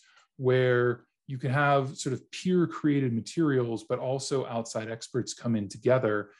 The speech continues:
and form a kind of direct drugs education program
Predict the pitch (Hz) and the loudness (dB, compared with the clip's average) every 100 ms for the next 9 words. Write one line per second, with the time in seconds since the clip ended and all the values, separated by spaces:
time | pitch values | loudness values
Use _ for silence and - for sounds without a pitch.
0 | _ _ _ 143 120 - - 151 160 156 | _ _ _ -2 -2 -4 -4 2 4 4
1 | 151 147 139 _ - 143 147 135 120 - | 4 2 -2 _ -12 -8 0 0 0 -2
2 | 123 143 143 135 123 123 120 120 107 - | 0 0 0 -12 -2 -2 0 -6 -10 -10
3 | 127 120 - 101 - 135 123 117 110 104 | -6 -4 -4 -10 -2 0 2 2 2 0